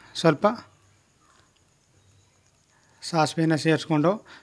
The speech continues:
ಸಾಸಿವೆ ಸಿಡಿದ ನಂತರ ನಾನು ಒಂದೆರಡು ಕಡ್ಡಿಯಷ್ಟು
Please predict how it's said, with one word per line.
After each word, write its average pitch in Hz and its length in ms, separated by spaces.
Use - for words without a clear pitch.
ಸಾಸಿವೆ 170 360
ಸಿಡಿದ 156 340
ನಂತರ 151 240
ನಾನು 151 160
ಒಂದೆರಡು 160 440
ಕಡ್ಡಿಯಷ್ಟು 156 560